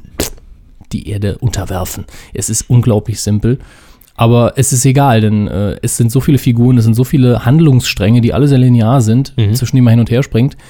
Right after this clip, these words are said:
Speaker 1: dass einfach das Tempo und der Unterhaltungsfaktor so groß ist, dass es einem vollkommen egal ist, dass man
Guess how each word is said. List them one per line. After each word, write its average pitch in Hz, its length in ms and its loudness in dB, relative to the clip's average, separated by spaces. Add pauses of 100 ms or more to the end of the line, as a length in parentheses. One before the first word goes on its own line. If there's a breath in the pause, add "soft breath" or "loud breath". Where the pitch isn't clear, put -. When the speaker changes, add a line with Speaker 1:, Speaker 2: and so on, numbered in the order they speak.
(260 loud breath)
Speaker 1:
dass 113 140 -2
einfach 127 140 2
das 120 140 0
Tempo 180 380 2
und 117 160 -2
der 120 80 0
Unterhaltungsfaktor 120 760 0
so 117 160 2
groß 135 360 0
ist, 139 280 -6
dass 113 80 -4
es 113 140 -4
einem 104 160 -4
vollkommen 107 320 0
egal 101 260 2
ist, 110 160 -2
dass 101 80 -4
man 98 240 -2